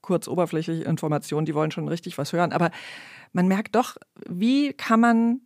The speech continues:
Leute ansprechen? Und es gibt so menschliche Erfahrungen, die,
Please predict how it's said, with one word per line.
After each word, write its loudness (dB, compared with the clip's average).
Leute 4
ansprechen? 0
Und -4
es -8
gibt -6
so 2
menschliche 2
Erfahrungen, 4
die, 0